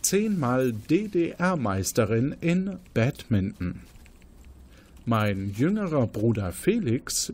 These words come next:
ist wie ich Profifußballer. Im Sommer zweitausendsechs wechselte ich zum F C Bayern München, spiele aber seit zweitausendvierzehn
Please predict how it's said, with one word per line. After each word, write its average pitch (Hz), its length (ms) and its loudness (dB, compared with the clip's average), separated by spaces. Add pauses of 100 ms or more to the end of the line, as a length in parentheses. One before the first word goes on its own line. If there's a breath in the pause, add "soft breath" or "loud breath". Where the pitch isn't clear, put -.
ist 226 300 0
wie 135 80 2
ich 180 400 -2
Profifußballer. 107 1160 -2 (1900 loud breath)
Im 117 400 0
Sommer 180 540 0
zweitausendsechs 139 1400 0
wechselte 143 560 0
ich - 420 -4
zum 90 400 0
F 160 260 -2
C 113 280 0
Bayern 98 420 -2
München, 101 680 -2 (400 loud breath)
spiele 208 520 0
aber 104 280 0
seit 87 460 0 (120)
zweitausendvierzehn 101 1500 0